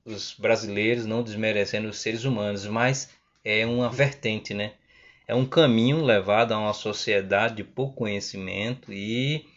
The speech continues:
na maioria das vezes, as forças, ou seja, que a sabedoria tá ao acesso a todo ser humano, ele tem direito à sabedoria e ao conhecimento. Mas, na maioria das vezes, elas estão suprimidas, é,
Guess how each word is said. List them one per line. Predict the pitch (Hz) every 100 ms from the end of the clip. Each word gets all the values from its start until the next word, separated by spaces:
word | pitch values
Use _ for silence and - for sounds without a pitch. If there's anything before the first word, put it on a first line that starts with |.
| _ _ - _ _ _
na | 107
maioria | 113 127
das | 135 123 107
vezes, | 113 139 139
as | 139 120
forças, | - - 123 156 - - 95 - - _ _ _
ou | - -
seja, | 135 170 156
que | -
a | 165
sabedoria | 170 165 160 139 147
tá | 160 156 151
ao | 139 131 131 - -
acesso | 123 127 - 127 143 139 139
a | 113
todo | - 160 165
ser | - 175
humano, | 165 131 131
ele | 131 127
tem | 131 123
direito | 110 113 110
à | 107
sabedoria | 110 107 101 101 107
e |
ao | 117
conhecimento. | 120 127 143 147 104 - _ - - - - _ _ _
Mas, | 131 143
na | 160
maioria | 165 180
das | 180 147 123
vezes, | 143 165 160
elas | 170 156
estão | - 156
suprimidas, | - 208 208 190 156 131 160 170 127 104 - _ _ _ _ _ _ _ _ _ - _ _
é, | 120 120 117 117 117 113 113